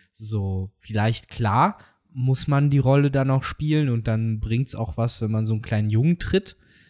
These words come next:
Äh, das unterstreicht das dann alles nochmal, aber auch da wieder, wenn's geplant war, dass er wirklich eine sympathische F-, ein, Figur ist, eine Figur, die man auch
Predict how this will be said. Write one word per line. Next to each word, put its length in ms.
Äh, 460
das 320
unterstreicht 680
das 140
dann 140
alles 300
nochmal, 440
aber 480
auch 200
da 380
wieder, 380
wenn's 400
geplant 600
war, 100
dass 180
er 140
wirklich 320
eine 180
sympathische 800
F-, 240
ein, 480
Figur 400
ist, 180
eine 220
Figur, 320
die 120
man 200
auch 260